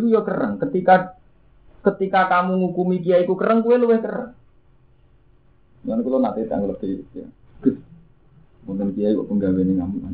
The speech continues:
Tapi kok ora ngamukan. Nah, ngerti yang ditabuki, salah sithik ditabuki. Eh, kiai niku salah ngamukan. Salahmu mergo ora cocok. Jadi,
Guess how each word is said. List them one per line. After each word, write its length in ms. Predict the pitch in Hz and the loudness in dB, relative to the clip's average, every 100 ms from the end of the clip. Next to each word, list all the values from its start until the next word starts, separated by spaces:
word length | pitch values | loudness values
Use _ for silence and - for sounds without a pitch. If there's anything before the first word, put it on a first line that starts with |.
| 98 | -4
Tapi 120 | 139 | -2
kok 80 | 135 | 0
ora 120 | 113 104 | -2 -4
ngamukan. 320 | 98 107 90 95 - _ _ _ _ - | -6 -6 -6 -10 -16 _ _ _ _ -10
Nah, 40 | 95 | -6
ngerti 200 | 123 156 | -4 0
yang 160 | 180 156 | 0 0
ditabuki, 480 | 147 165 170 190 - - | -2 -2 0 0 -2 -4
salah 240 | - 160 - | -2 -2 -2
sithik 240 | 165 247 | -2 -2
ditabuki. 400 | - 127 - - - - _ - - 90 | -2 -6 -8 -18 -20 -20 _ -20 -12 -6
Eh, 160 | 95 | -4
kiai 160 | 95 95 | 0 0
niku 240 | 104 110 | 2 0
salah 320 | 107 82 69 | -2 -4 -4
ngamukan. 480 | 78 85 95 92 - - - - | -4 -4 -4 -6 -12 -20 -18 -6
Salahmu 480 | 92 98 117 127 | -2 0 0 2
mergo 240 | 120 113 104 | 0 0 -2
ora 160 | 98 | -4
cocok. 360 | 95 95 - - _ _ _ _ _ _ _ _ _ _ _ _ | -4 -8 -14 -20 _ _ _ _ _ _ _ _ _ _ _ _
Jadi, 140 | 233 | -14